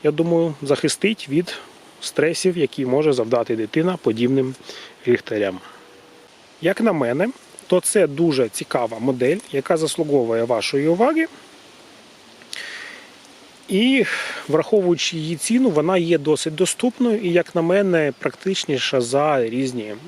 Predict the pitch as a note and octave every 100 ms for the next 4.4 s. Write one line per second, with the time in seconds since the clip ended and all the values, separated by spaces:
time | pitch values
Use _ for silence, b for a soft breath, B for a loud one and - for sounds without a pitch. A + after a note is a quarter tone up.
0 | A3+ - - C3+ A#2+ - F3 G3 F#3+ F3
1 | F3+ F3 E3+ E3 B B B B B B
2 | B B2 - F3 E3 D#3 D3+ C#3+ B2+ A2
3 | C#3 - A#2+ A2+ B2 - A#2 - A#2+ -
4 | A2 - G2+